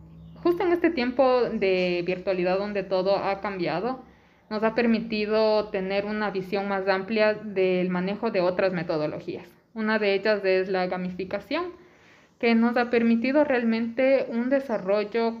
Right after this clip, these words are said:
completo en el aula con los estudiantes.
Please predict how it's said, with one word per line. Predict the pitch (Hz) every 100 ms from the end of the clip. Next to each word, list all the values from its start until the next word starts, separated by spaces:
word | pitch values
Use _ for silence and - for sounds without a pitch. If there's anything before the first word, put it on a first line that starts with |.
| - - _ _
completo | 208 190 185 214 233 233
en | 208
el | 180
aula | 185 190 190
con | 190 165
los | 165
estudiantes. | 165 - 165 131 90 -